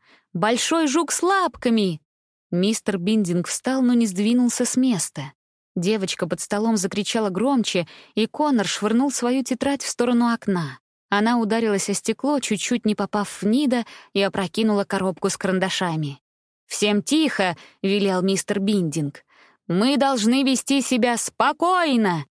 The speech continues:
Слово "спокойно" прозвучало, как вопль кота, которому прищемили хвост. "Так кто-нибудь может поймать этого жука?" В этот момент Тедди поняла, что мистер Биндинг боится насекомых,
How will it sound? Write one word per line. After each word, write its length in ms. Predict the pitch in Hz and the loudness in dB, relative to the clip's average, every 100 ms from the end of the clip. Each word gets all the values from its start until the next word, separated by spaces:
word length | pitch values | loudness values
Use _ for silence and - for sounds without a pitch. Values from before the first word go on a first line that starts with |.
| _ | _
Слово 320 | - 175 170 156 | -8 -2 -2 -2
"спокойно" 640 | - 170 - 262 240 165 | -4 -6 -2 0 0 0
прозвучало, 580 | - 190 208 233 277 254 | -2 -2 -2 0 0 0
как 220 | 220 - | -2 -2
вопль 340 | 208 254 254 | -2 0 0
кота, 400 | 240 285 - 180 | 0 -2 0 -2
которому 480 | 156 175 185 180 185 | -2 -2 0 0 0
прищемили 540 | - 185 - 208 196 202 | 0 -2 0 0 2 -2
хвост. 560 | - 208 156 - - _ _ _ _ _ | -2 -4 -2 -6 -10 _ _ _ _ _
"Так 340 | - 202 - - | -2 -2 -6 -12
кто-нибудь 560 | - 226 226 202 226 | -2 2 2 0 0
может 400 | 226 339 359 262 | 2 2 2 0
поймать 540 | - 214 208 262 247 - - _ _ | 0 2 2 2 0 -8 -16 _ _
этого 340 | - 233 233 240 | -2 0 0 0
жука?" 520 | 233 - 208 160 143 _ _ _ _ _ _ | 0 0 -2 -2 -8 _ _ _ _ _ _
В 100 | - | -4
этот 300 | 190 214 180 | -2 -2 -2
момент 480 | 190 202 226 269 208 | 0 2 2 2 0
Тедди 280 | - 262 214 | 0 0 -2
поняла, 420 | 202 208 214 247 | 0 0 2 0
что 200 | 240 - | -2 0
мистер 420 | 214 240 - - 202 | 2 2 0 -2 -2
Биндинг 600 | 196 285 269 196 180 175 | 0 2 2 2 0 0
боится 480 | 202 247 262 - | 0 0 -2 0
насекомых, 800 | 247 254 294 285 277 226 160 151 | 0 2 0 0 0 0 0 -4